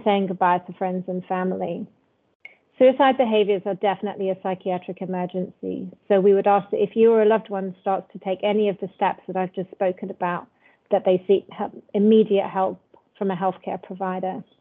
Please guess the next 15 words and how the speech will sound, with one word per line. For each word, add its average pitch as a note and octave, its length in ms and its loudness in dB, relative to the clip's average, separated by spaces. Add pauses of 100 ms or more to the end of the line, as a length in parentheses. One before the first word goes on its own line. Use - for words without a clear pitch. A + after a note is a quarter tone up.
(140)
It's A3 120 -8
a G#3+ 60 -4
particular A#3 640 2
issue G3+ 500 2
and G3+ 280 -6
concern F#3+ 880 -4
in F#3+ 140 -2
the F#3+ 80 -4
construction F#3+ 580 -4
industry F#3 480 -4
globally, F3+ 680 0 (160)
um, F#3 260 0
the G3 100 -2
rates F#3+ 320 -4
of F#3+ 80 -6